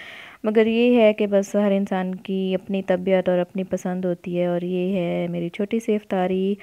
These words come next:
और अल्हम्दुलिल्लाह बहुत अच्छी हो गई। अल्लाह ताला जैसा टाइम दे, शुक्र अदा करना चाहिए और मैं शुक्र अदा ही करती हूँ। साथ मेरे बच्चे भी बैठे हैं दोनों,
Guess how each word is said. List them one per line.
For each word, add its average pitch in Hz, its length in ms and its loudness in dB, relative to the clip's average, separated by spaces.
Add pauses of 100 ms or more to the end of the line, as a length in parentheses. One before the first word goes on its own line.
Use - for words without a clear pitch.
(340)
और 175 200 -2
अल्हम्दुलिल्लाह 175 1500 -4
बहुत 185 500 -4
अच्छी 190 300 -6
हो 180 220 -4
गई। 180 300 -2
अल्लाह - 480 -4
ताला 175 260 -2
जैसा 208 360 0
टाइम 202 380 -2
दे, 190 220 0
शुक्र 185 240 -6
अदा 180 240 -4
करना 175 340 -8
चाहिए 180 340 -6
और 175 60 -4
मैं 175 120 -6
शुक्र 185 240 -8
अदा 175 280 -4
ही 180 100 -4
करती 180 400 -8
हूँ। 254 160 -4 (360)
साथ 180 280 -2
मेरे 180 220 -2
बच्चे 180 260 -6
भी 202 100 -2
बैठे 196 320 -2
हैं 202 120 0
दोनों, 202 260 -2